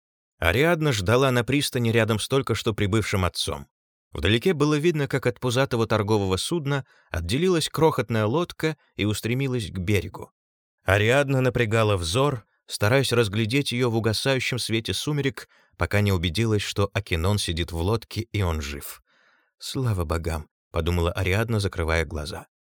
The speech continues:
В тот же миг она поняла, что не хочет уезжать в Катанию.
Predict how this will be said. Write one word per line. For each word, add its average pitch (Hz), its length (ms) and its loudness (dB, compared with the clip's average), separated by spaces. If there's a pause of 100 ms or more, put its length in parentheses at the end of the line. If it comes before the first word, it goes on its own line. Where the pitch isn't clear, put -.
(300)
В - 100 -8
тот 160 160 2
же 131 140 0
миг 147 240 0
она 123 200 4
поняла, 113 420 0 (100)
что - 200 -2
не 120 120 2
хочет 135 420 -2
уезжать 87 400 0
в - 80 -14
Катанию. - 560 -10